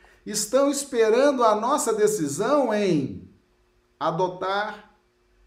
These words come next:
a condição de pobre de espírito, adotar a condição dos que choram, adotar a condição dos mansos.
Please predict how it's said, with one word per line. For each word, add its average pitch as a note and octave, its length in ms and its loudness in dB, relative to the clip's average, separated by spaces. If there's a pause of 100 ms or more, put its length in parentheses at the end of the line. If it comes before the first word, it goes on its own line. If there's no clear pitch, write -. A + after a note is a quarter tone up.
(480)
a C#3+ 80 -12
condição E3+ 640 -6
de E3+ 80 -10
pobre D#3+ 420 -10
de D#3 140 -12
espírito, D#3+ 680 -16 (1400)
adotar E3 800 -4
a D3+ 100 -10
condição D#3+ 600 -6
dos D#3 200 -12
que D3 120 -12
choram, - 680 -10 (840)
adotar D3+ 560 -6
a D#3+ 80 -6
condição E3 580 -8
dos F3 200 -6
mansos. - 920 -8